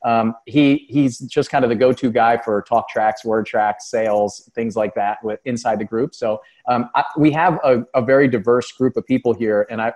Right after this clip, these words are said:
I, I love the fact that when we brought Don on, we just realized that we didn't have somebody who was really big rehabber. You know, it was, it just seemed to be that all of us kind of fell into this wholesale world. And then I just heard Don say how many wholesale deal, deals he did last year after he got around to us. So,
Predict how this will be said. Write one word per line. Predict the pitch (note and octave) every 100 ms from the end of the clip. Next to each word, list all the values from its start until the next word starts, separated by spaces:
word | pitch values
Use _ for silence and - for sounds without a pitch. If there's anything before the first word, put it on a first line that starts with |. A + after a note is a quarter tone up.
| -
I, | A#2+ A#2+
I |
love | B2 C3+
the | C3+
fact | C3 B2
that | B2
when | A#2
we | A#2
brought | G2+ C3 B2+
Don | A#2+ G#2+
on, | G#2+ A2 - _
we | C#3 D3
just | D#3+ C3+
realized | D3+ C#3+ B2
that | B2
we | B2+
didn't | C#3+ C3+
have | - B2+ C3+
somebody | - A#2+ A#2+ A2+
who | A#2
was | G#2+
really | A#2 A#2
big | G2 A2 G#2
rehabber. | A#2 F#3+ - F2+ F#2 -
You | G#2+
know, | A2+ C3
it | A#2
was, | G#2 _ - - _ B2 -
it | B2 -
just | C3 - _ -
seemed | C#3+
to | B2
be | C3
that | A#2+
all | A2+ B2
of | A#2+
us | -
kind | A#2+
of | A2 - _
fell | B2+ A#2+
into | A#2
this | G#2+
wholesale | C#3+ D3 B2+ A2 - - _ -
world. | A#2+ B2
And | B2 A#2
then | A#2 A2+ -
I | A2+
just | B2
heard | - A#2 G2+
Don | G#2 A2
say | B2 A2
how |
many | A2 G2+
wholesale | A#2+ A#2+ G2+
deal, | A2 A2 -
deals | A#2+ G#2+
he | A2
did | G#2+
last | A2 G#2+ -
year | A2
after | G#2+
he | A2
got | G#2 G2+
around | G#2 F#2+
to | B2
us. | A#2+ G2+ - _ - -
So, | - B2+ A#2 A#2+